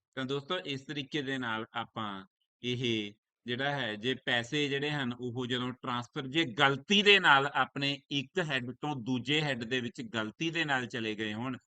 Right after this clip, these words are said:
ਤਾਂ ਇਸ ਤਰੀਕੇ ਦੇ ਨਾਲ ਆਪਾਂ ਟ੍ਰਾਂਸਫਰ ਕਰ ਸਕਦੇ ਹਾਂ। ਤਾਂ ਮੇਰਾ ਖਿਆਲ ਹੈ ਕਿ ਜਿਹੜੇ ਗਲਤੀ ਦੇ ਨਾਲ ਪੈਸੇ ਜਿਹੜੇ ਹਨ, ਜੇ ਤੁਹਾਡੇ ਕੈਸ਼ ਲੈਜਰ ਦੇ ਵਿੱਚ ਇੱਕ ਹੈਡ ਦੇ ਵਿੱਚ ਗਲਤੀ ਦੇ ਨਾਲ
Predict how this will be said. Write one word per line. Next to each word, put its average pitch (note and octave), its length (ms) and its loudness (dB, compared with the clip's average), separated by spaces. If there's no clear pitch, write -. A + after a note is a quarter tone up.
ਤਾਂ D#3+ 140 4
ਇਸ D#3+ 260 4
ਤਰੀਕੇ D3+ 460 -2
ਦੇ B2+ 140 -2
ਨਾਲ A2 240 -2
ਆਪਾਂ D#3+ 320 -2
ਟ੍ਰਾਂਸਫਰ D3+ 540 2
ਕਰ C#3+ 160 6
ਸਕਦੇ F#2+ 440 -8
ਹਾਂ। B1 100 -12
ਤਾਂ D3 120 0
ਮੇਰਾ C#3 340 2
ਖਿਆਲ D#3 280 0
ਹੈ D3 80 2
ਕਿ C#3+ 400 0
ਜਿਹੜੇ C#3 380 0
ਗਲਤੀ B2 320 0
ਦੇ D#3 140 -2
ਨਾਲ C#3 200 0
ਪੈਸੇ B2 420 -2
ਜਿਹੜੇ C3 220 -4
ਹਨ, B2 280 -2
ਜੇ B2 140 -2
ਤੁਹਾਡੇ C#3+ 360 -4
ਕੈਸ਼ B2 340 0
ਲੈਜਰ C#3 360 0
ਦੇ D3 160 0
ਵਿੱਚ B2+ 480 -2
ਇੱਕ C3+ 280 -4
ਹੈਡ C#3+ 300 0
ਦੇ C3 180 0
ਵਿੱਚ C3 160 -4
ਗਲਤੀ A#2 440 -4
ਦੇ C3 140 -4
ਨਾਲ B2+ 300 -4